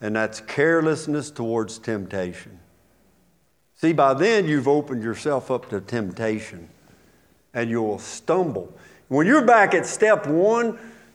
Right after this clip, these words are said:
you could still be pretty sensitive to temptation. You say, "No, I don't need to be doing that." But once you have lost that sensitivity to God,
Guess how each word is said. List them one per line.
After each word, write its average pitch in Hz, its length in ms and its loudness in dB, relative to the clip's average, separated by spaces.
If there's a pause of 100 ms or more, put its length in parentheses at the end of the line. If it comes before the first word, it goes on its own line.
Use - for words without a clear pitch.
you 208 180 2
could 160 180 -2
still 226 360 2
be 139 180 -2
pretty 123 320 -2
sensitive 147 720 -4
to 92 100 -10
temptation. 98 760 -6 (320)
You 110 60 -18
say, 113 140 -2
"No, 120 180 -2
I 131 160 0
don't 127 180 0
need 117 140 -2
to 104 80 -6
be 98 160 -6
doing 92 300 -6
that." 90 260 -14 (640)
But 131 120 -2
once 165 400 2
you 170 240 4
have 117 180 -2 (260)
lost 196 520 6
that 165 180 6
sensitivity 143 880 0
to 107 100 0
God, 107 460 -2